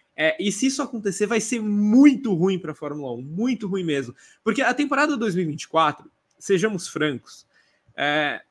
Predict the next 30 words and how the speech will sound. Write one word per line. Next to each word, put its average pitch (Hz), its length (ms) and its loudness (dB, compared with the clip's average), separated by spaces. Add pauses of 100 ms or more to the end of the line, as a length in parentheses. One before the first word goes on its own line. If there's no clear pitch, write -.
(260)
poucas 254 380 0
vezes 196 600 0 (120)
se - 360 -14
teve 202 220 0
tão 254 260 -2
pouca 311 600 6
expectativa 214 680 -6
por 208 120 -10
uma 202 140 -6
temporada 170 500 -2
como 175 240 -6
se 170 120 -14
tem 156 280 -4
pra 165 160 -6
dois 160 120 -2
mil 160 100 -6
e - 20 -8
vinte 160 140 -10
e - 40 -20
quatro. - 260 -20 (320)
Isso 233 300 2
antes 220 220 2
já 180 180 2
do 175 80 0
anúncio 165 300 -4
do 156 60 -2
Hamilton, 131 400 -6
tá? 160 300 -2 (840)
Vamos 233 220 -2
pensar. 262 440 -2